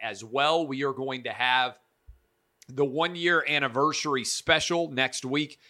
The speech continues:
up in New York City. I will be up in New York City for several days to celebrate. Yes, it's officially been one year,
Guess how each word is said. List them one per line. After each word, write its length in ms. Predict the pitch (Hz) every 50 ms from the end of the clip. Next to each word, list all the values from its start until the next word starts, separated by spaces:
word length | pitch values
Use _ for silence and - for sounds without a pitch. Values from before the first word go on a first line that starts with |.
| _ _ _ _
up 180 | - 131 135 -
in 140 | 143 135 131
New 80 | 127
York 320 | 127 127 131 123 113 - -
City. 400 | - - 175 170 170 170 175 160
I 100 | 127 110
will 140 | 110 117 113
be 120 | 120 117
up 120 | 113 -
in 80 | 131 120
New 40 | 120
York 260 | 117 117 113 117 117
City 300 | - - 151 139 135 131
for 160 | 120 - 127
several 440 | 113 - - 139 123 117 120 120 117
days 440 | 113 127 131 123 127 131 135 127 127
to 100 | - 127
celebrate. 560 | - - 139 131 135 135 117 120 113 117 113
Yes, 260 | 120 123 120 123 - -
it's 140 | 113 -
officially 400 | - - 135 127 - - 131 123
been 240 | 113 101 123 117 117
one 260 | 113 113 127 131 120 120
year, 420 | 113 117 135 147 139 107 95 107